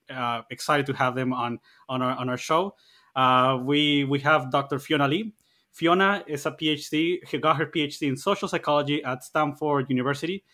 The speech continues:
uh, where, where her research was on understanding the psychological barriers women face in professional settings. Currently, she is working at Pinterest, working as a people scientist. She just started a couple of, uh, a couple of weeks ago.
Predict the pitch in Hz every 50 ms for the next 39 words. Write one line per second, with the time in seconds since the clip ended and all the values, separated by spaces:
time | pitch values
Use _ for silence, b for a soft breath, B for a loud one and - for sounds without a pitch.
0 | b b b b b 143 135 139 143 139 139 147 147 151 156 151 - - - 156
1 | 143 151 156 151 - 170 151 160 196 196 - 180 151 143 143 151 147 143 - -
2 | 151 143 143 143 151 135 - - 156 147 147 151 147 147 143 139 135 131 143 139
3 | 139 160 147 131 147 147 160 170 156 156 - 147 135 123 151 147 147 147 139 123
4 | 123 120 120 123 - - b b b b b b 127 131 151 160 165 151 143 -
5 | - 156 151 156 151 151 - _ - 139 135 139 131 - 143 131 131 120 110 -
6 | - 139 120 113 110 110 - - _ _ _ _ _ b b b b b b b
7 | b b _ - 190 196 208 202 196 202 - - - 196 180 170 147 156 135 143
8 | 147 143 147 156 143 131 127 123 - - 151 143 - - 170 165 147 - 139 135
9 | 127 135 143 139 143 143 131 127 - 139 127 - 139 135 135 - 135 127 123 123
10 | - - 147 143 139 147 160 127 - 147 131 135 135 - - 139 135 131 127 131
11 | 120 117 117 - - 131 - 135 127 120 110 127 117 113 b b b b b b
12 | - 127 - 127 110 127 120 117 123 143 151 - - 165 190 226 247